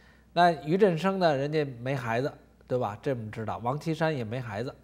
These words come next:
所以这个是看的。那除此之外，其他人没声音。我们当时已经跟大家分析过，我说这是习近平要动手了。这个消息披露出来，紧接着就会动手，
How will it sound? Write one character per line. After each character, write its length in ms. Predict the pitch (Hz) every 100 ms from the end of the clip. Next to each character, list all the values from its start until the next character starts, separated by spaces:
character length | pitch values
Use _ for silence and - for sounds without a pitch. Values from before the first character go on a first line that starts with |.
| - - -
所 120 | -
以 60 | 151
这 220 | 165 247
个 180 | 160 135
是 180 | 113 135
看 280 | - 127 110
的。 100 | 120
那 80 | 151
除 240 | 156 214
此 100 | 185
之 140 | 151 185
外， 160 | 170 - - -
其 140 | - 165
他 140 | 165
人 100 | 170
没 160 | 143 143
声 240 | 143 139
音。 140 | 131 131 - - -
我 100 | -
们 80 | 147
当 180 | 196 240
时 160 | 214 240
已 120 | 175
经 120 | 170
跟 160 | 175 180
大 140 | 165
家 160 | 165 160
分 260 | 180 175
析 80 | 160
过， 160 | 135 123
我 200 | 117 117
说 120 | 156
这 200 | 151 160
是 260 | 156 143 - - -
习 180 | - 160
近 160 | 175
平 140 | 135 143
要 160 | 139
动 220 | 139 139
手 180 | 117 -
了。 140 | 90 - - -
这 160 | 294 285
个 100 | 190
消 260 | - 226
息 140 | 202 185
披 200 | - 220
露 160 | 214
出 160 | 190 202
来， 220 | 165 185 - - -
紧 220 | - 139
接 140 | 151 208
着 80 | 175
就 120 | 160
会 160 | 123
动 240 | 120 127 113
手， 160 | 107